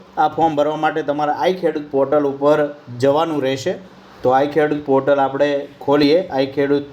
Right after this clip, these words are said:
પોર્ટલ. તો ચાલો તેના ઉપર ક્લિક કરીએ એટલે પોર્ટલ આવી જશે. હવે મહત્ત્વની છે લાભાર્થીની નોંધણી. દાખલા તરીકે અલગ અલગ બે યોજનાઓ છે, તેની અંદર પહેલાં એવું હતું કે અલગ અલગ ફોર્મ અને માહિતી ભરવી પડતી હતી.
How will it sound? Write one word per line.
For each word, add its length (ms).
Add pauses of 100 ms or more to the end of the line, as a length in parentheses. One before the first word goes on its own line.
(100)
પોર્ટલ. 400 (600)
તો 80
ચાલો 260
તેના 280
ઉપર 220
ક્લિક 360
કરીએ 380 (340)
એટલે 280
પોર્ટલ 480
આવી 220
જશે. 320 (580)
હવે 160
મહત્ત્વની 600
છે 260 (580)
લાભાર્થીની 840 (100)
નોંધણી. 420 (120)
દાખલા 260
તરીકે 200
અલગ 260
અલગ 200
બે 200
યોજનાઓ 460
છે, 160
તેની 320
અંદર 280 (520)
પહેલાં 320
એવું 300
હતું 220
કે 60
અલગ 280
અલગ 160 (120)
ફોર્મ 260
અને 120
માહિતી 460
ભરવી 320
પડતી 420
હતી. 300